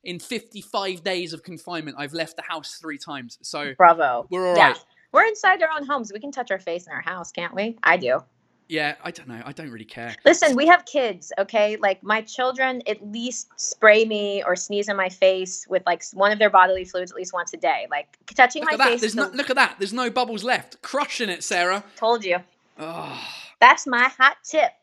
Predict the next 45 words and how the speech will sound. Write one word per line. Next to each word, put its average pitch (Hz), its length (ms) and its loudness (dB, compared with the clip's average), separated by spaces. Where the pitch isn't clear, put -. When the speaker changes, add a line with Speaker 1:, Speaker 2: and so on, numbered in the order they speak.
Speaker 2:
That's 202 200 0
Speaker 1:
I - 20 -8
Speaker 2:
a - 40 -8
Speaker 1:
need - 40 -8
to - 60 -16
Speaker 2:
Taylor's 370 400 0
top 370 340 2
tip. - 300 0
Speaker 1:
It's - 180 -10
a 180 60 -6
Taylor's 180 460 -6
top 165 260 -6
tip. 165 260 -2
It 170 100 -2
is 190 160 2
now. 165 340 0
I'm, 160 140 -10
I'm 165 140 -10
stealing 185 380 -4
that 151 160 -6
top 156 260 -4
tip 151 280 -8
and 139 80 -10
I'm 139 100 -6
taking 165 360 -4
it. 440 160 2
Speaker 2:
Yeah. - 160 2
Speaker 1:
Um, 143 460 0
let's 202 180 2
see - 180 2
what 214 180 2
else, 202 360 4
uh, 170 340 6
is, 185 180 -2
<laughs> - 1400 -8
uh, 175 280 4
oh, 196 400 8
so 196 240 0
Nazek, 226 500 2
uh, 190 180 4
Nuruddin 170 640 0
says, 185 400 -2
um, 175 380 0
off 175 120 -6
of 165 120 -18